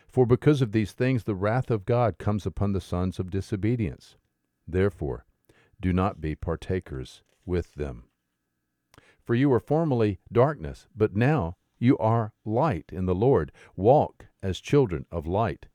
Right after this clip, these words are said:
For the fruit of the light consists in all goodness and righteousness and truth, trying to learn what is pleasing to the Lord. And do not participate in the unfruitful deeds of darkness, but instead even expose them.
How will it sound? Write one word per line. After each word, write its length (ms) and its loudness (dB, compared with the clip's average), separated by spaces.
For 140 2
the 100 4
fruit 480 2
of 140 0
the 100 2
light 380 0
consists 580 -2
in 160 -2
all 180 4
goodness 520 2
and 160 -2
righteousness 640 -4
and 100 -8
truth, 380 0
trying 340 2
to 120 2
learn 380 2
what 120 0
is 160 -2
pleasing 600 0
to 100 0
the 140 6
Lord. 460 2
And 140 2
do 100 6
not 220 2
participate 640 2
in 100 0
the 160 -2
unfruitful 500 0
deeds 340 0
of 140 -4
darkness, 480 0
but 160 4
instead 540 0
even 280 2
expose 600 0
them. 260 -10